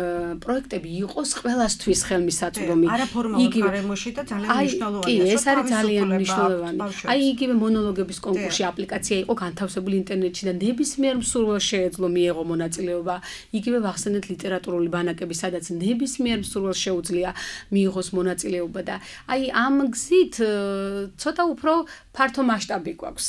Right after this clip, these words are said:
Speaker 1: ეს არის
Speaker 2: კი.
Speaker 1: მხოლოდ რაც გამოგვარჩევს, თორემ მიზანი ერთი გვაქვს ყველას, ყველა
Speaker 2: კი.
Speaker 1: კლუბს.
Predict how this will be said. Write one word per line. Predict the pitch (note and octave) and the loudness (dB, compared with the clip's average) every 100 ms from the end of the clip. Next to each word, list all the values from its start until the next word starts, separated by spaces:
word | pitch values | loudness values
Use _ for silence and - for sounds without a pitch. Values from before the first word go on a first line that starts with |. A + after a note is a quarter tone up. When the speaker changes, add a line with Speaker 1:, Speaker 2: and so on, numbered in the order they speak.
| - | -2
Speaker 1:
ეს | G#3 G3 | -2 -2
არის | G3+ A3+ C4+ | -2 -2 -4
Speaker 2:
კი. | |
Speaker 1:
მხოლოდ | - G#3 A3+ | -4 -4 -2
რაც | G#3+ F3 | -4 -6
გამოგვარჩევს, | - F3 E3+ E3 - - F#3 | -6 -4 -4 -6 -10 -12 -10
თორემ | G3 F#3 | -8 -4
მიზანი | G3+ B3 D#4+ E4+ | -2 0 2 2
ერთი | C4+ B3 | 0 -4
გვაქვს | A#3+ B3 - | -6 -8 -6
ყველას, | G#3 - F#3+ | -6 -6 -10
ყველა | - A#3+ G3 | -6 -2 0
Speaker 2:
კი. | A3 | 0
Speaker 1:
კლუბს. | - F#3+ - | -4 -6 -4